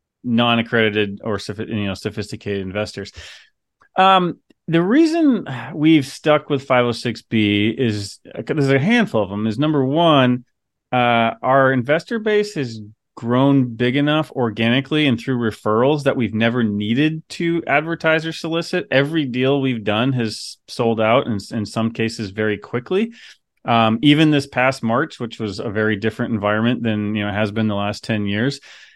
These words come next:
Um, also, you know, some of those sophisticated investors have been with us a very long time, and we feel, uh, a bit of loyalty to them. We don't wanna be like, "Oh, hey, we're big now. Sorry, you can no longer invest." Um,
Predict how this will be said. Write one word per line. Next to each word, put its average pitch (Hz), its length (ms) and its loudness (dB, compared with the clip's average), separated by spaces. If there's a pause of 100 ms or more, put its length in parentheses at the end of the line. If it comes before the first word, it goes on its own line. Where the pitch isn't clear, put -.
(240)
Um, 127 760 4 (240)
also, 180 640 2
you 139 100 -2
know, 127 60 0
some 175 240 -6
of 202 40 -4
those 226 200 0
sophisticated 156 720 -2
investors 135 640 0
have 110 160 -6
been 113 200 0
with 123 140 0
us 123 180 -4
a 113 80 -6
very 104 440 0
long 104 320 -2
time, 120 540 -2 (200)
and 107 440 0
we 107 160 -2
feel, 113 680 2 (360)
uh, 107 300 -2
a - 40 -2
bit 117 160 2
of 104 60 2
loyalty 107 460 2
to 139 100 -2
them. 147 240 2
We 117 100 2
don't 113 240 0
wanna 113 220 -2
be 110 120 -2
like, 107 200 0
"Oh, 214 160 6
hey, 180 140 4
we're 180 120 0
big 156 240 -2
now. 127 200 0
Sorry, 135 340 2
you 117 120 -2
can 120 120 -4
no 117 120 2
longer 113 300 2
invest." 104 600 0 (680)
Um, 123 540 4